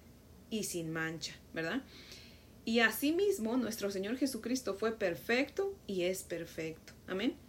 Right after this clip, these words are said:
No podía tener pecado alguno, porque si no, pues no hubiese podido ser la ofrenda perfecta para salvarnos, ¿verdad? En el verso tres, Dios dijo que sacaran la vaca fuera del campamento para que la mataran.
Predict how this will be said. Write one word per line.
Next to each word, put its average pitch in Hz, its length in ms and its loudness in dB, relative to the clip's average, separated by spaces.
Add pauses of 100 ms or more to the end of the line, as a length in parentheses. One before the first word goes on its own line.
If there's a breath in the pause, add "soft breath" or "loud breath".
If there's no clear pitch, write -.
No 262 260 4
podía 262 360 2
tener 226 340 0
pecado 220 420 0
alguno, 214 420 2
porque 190 280 -2
si 185 120 -4
no, 196 220 -2
pues 190 160 -4
no 202 160 -2
hubiese 214 320 0
podido 196 400 0
ser 196 240 0
la 170 160 2
ofrenda 214 560 0
perfecta 180 720 -4
para 170 240 -6
salvarnos, 180 720 -2 (160)
¿verdad? 170 300 -2 (800 loud breath)
En 233 160 4
el 240 160 6
verso 294 420 4
tres, 233 420 2 (100)
Dios 208 240 -2
dijo 220 320 -2
que 202 100 0
sacaran 226 580 0
la 190 120 2
vaca 196 460 0
fuera 220 400 2
del 196 200 0
campamento 190 920 0 (120)
para 185 300 0
que 190 140 0
la 180 80 0
mataran. 180 500 2